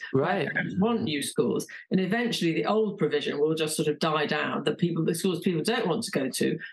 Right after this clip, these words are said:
Speaker 1: will die down. And there we went back to the same old arguments again. It just doesn't work. And in fact, what's happened in quite a few places is that the free schools have closed down <laughs> 'cause they weren't really that good.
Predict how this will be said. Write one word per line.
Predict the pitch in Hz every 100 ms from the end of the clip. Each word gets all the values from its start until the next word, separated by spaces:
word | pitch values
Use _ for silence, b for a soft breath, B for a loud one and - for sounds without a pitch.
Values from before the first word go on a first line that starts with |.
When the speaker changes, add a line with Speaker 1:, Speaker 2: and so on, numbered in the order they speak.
| - -
Speaker 1:
will |
die | 165 160 156
down. | 160 147 135
And | 202 190 - 208
there | 240 254 247
we |
went | 240 226 165
back | 226 220
to | 208
the | 190
same | - 269 277
old | 240 226
arguments | 208 202 190 226 -
again. | 180
It | 165
just | 208 208
doesn't | 190 190 160
work. | 196 254 - -
And | 180
in | 180
fact, | 226
what's | 220 233 -
happened | 240 190
in | 160
quite | 185 -
a |
few | 208 233
places | 170 - - -
is | 165 160
that | 170 - B _ _ _
the | 196
free | - 330
schools | 330 202 170
have | 160 156
closed | 151 147 -
down | 139 160
<laughs> |
'cause | -
they | 240 226
weren't | 247 247
really | 220 220 208
that | 214 202
good. | 262 320 170